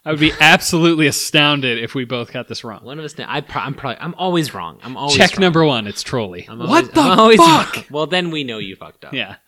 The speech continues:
Speaker 2: I mean, th-, that's that. But
Speaker 1: Okay, so now we'll do order. Nick, why did you think number one was the worst?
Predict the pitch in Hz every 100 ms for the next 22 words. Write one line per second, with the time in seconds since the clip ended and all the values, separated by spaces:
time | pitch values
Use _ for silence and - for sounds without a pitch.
0 | - 127 117 117 110 - - 143 - 123
1 | - - - 160 160 - - 104 82 -
2 | _ 101 90 _ _ _ 147 156 139 92
3 | 85 - 135 151 185 190 185 - 147 139
4 | 131 110 101 90 90 - 139 151 170 -
5 | - _ 127 147 165 156 151 - 123 123
6 | 113 104 98 92 85 87 82 - -